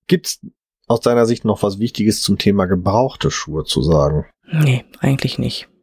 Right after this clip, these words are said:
Speaker 2: Ich denke, das ist, ähm, ja, das, was zu beachten ist, das haben wir hier gut erklärt und, ähm, ne, letztendlich ist auch Geschmackssache.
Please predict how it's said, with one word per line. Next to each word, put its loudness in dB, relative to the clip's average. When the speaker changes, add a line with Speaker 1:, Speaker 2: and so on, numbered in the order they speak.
Speaker 2:
Ich -16
denke, 2
das 0
ist, 0
ähm, 2
ja, -2
das, -2
was -2
zu -4
beachten -2
ist, 0
das -4
haben -2
wir 0
hier -2
gut -4
erklärt 0
und, -2
ähm, -2
ne, 2
letztendlich 2
ist 2
auch -4
Geschmackssache. -4